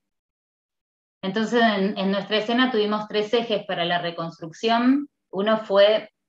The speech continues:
eh, tomar el, el imaginario espacial propio de la década de los ochenta. El segundo fue tratar de analizar cómo se estaba considerando y cómo se estaba representando lo nacional en aquella primera obra.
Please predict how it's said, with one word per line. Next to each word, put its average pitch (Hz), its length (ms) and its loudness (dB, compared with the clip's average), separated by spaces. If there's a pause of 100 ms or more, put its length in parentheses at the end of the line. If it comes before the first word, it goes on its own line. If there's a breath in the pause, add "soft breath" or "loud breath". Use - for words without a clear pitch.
eh, 160 580 -4
tomar 175 300 0
el, 175 380 -2
el 165 160 -6
imaginario 180 640 -2
espacial 214 640 0
propio 180 300 -2
de 170 80 2
la 170 100 -2
década 175 360 0
de 170 80 0
los 170 180 -8
ochenta. 233 720 -2 (260)
El 175 140 -6
segundo 196 640 -2
fue 190 480 2 (1400)
tratar 190 300 0
de 202 80 2
analizar 202 600 -2
cómo 202 540 0
se 175 140 -6
estaba 190 480 -2
considerando 180 840 0
y 175 100 -4
cómo 180 200 -8
se 185 80 -6
estaba 180 240 -2
representando 165 720 -4
lo 165 100 -2
nacional 175 800 -2
en 160 140 -8
aquella 156 420 -8
primera 156 460 -4
obra. 226 520 -2